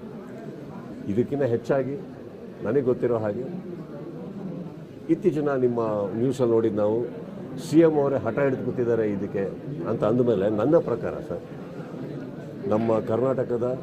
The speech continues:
ಬಹುತ ಒಂದು, ಒಂದು ದೊಡ್ಡ ಸ್ಥಾನದಲ್ಲಿರುವಂಥ ಒಬ್ಬರು ಮುಖ್ಯಮಂತ್ರಿಗಳು, ಮಾಧ್ಯಮದವರು, ಪೊಲೀಸ್ ಸಿಬ್ಬಂದಿಗಳು ಕರೆಕ್ಟಾಗಿ ಕೆಲಸ ಮಾಡ್ತಾ ಇದ್ದೀರಾ ಅಂದಾಗ, ನನಗೆ ಗೊ-, ನನಗೆ ಬೇಕಾಗಿರೋದೊಬ್ಬ ಕಾ-, ಸಾ-, ಕಾಮನ್ ಮ್ಯಾನ್ ಆಗಿಸಿ, ಇವಾಗ ಕಲಾವಿದರ ಹೆಸರಾಗ್ರಿ ಇನ್ನೊಬ್ಬರ ಹೆಸರು ಬರಲ್ಲ ಸರ್ ಇಲ್ಲಿ ನನಗೆ.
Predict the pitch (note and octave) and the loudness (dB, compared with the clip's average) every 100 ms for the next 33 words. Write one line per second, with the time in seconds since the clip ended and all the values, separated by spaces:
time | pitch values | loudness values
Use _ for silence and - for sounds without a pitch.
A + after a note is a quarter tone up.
0 | - - - - - - - - - G2+ | -10 -12 -12 -12 -12 -12 -12 -12 -4 0
1 | B2+ C3 A#2+ A2+ G#2+ G#2+ G#2 G2 F#2 A#2 | 2 2 2 4 2 2 0 0 4 6
2 | B2+ D3 C3+ - - B2+ B2+ A#2 A2+ A2+ | 10 12 10 6 0 2 4 4 4 4
3 | G#2+ G#2+ F#2+ G2+ G2 - A#2 G#2+ G2 G2 | 2 -2 -2 -2 -4 -2 -2 0 -2 0
4 | G2+ A2 - - - - - - - E2+ | 0 -2 -6 -12 -12 -10 -10 -10 -8 -2
5 | G#2 B2 B2+ A2 G2+ G2+ G#2+ - - - | 0 4 4 4 2 -2 -4 -8 -10 2
6 | A2+ B2 - F#2+ G#2+ G2+ F#2+ F2+ - - | 4 6 2 0 2 2 2 2 0 0
7 | B2 - - D3 C3+ C#3 A#2 - A2+ B2+ | 0 0 2 2 2 -2 -4 -4 -2 0
8 | A#2 A2 B2 B2+ A2 G#2+ G2+ F#2+ F#2+ F#2+ | 0 2 2 2 2 2 2 0 0 2
9 | B2 C#3+ A#2 A#2 G#2 B2 D#3 B2+ B2+ B2+ | 2 2 4 2 4 6 6 6 4 4
10 | A#2+ A#2+ A2+ A2+ A2 A2 F#2+ E2+ A2 A#2 | 2 2 2 2 2 -2 -4 -6 0 0
11 | G#2 A#2 A#2 G2+ A#2 C3 A#2+ A2+ G#2+ G#2 | 0 0 -2 0 2 4 4 4 2 0
12 | G#2+ B2 G#2+ A2 C3 - - - - - | -2 0 0 0 -4 -6 -14 -16 -16 -16
13 | - - - - B2+ C#3+ D#3+ D3+ C#3+ A#2+ | -16 -18 -18 -4 4 6 8 6 6 4
14 | A#2 B2 A#2+ A#2 B2 A2+ A2 A#2+ F2 F#2 | 2 2 4 6 6 4 2 0 0 2
15 | F#2+ F2+ F2 D#2+ D#2 E2 D2+ D2 - - | 2 0 -2 -4 -6 -6 -6 -6 -8 -10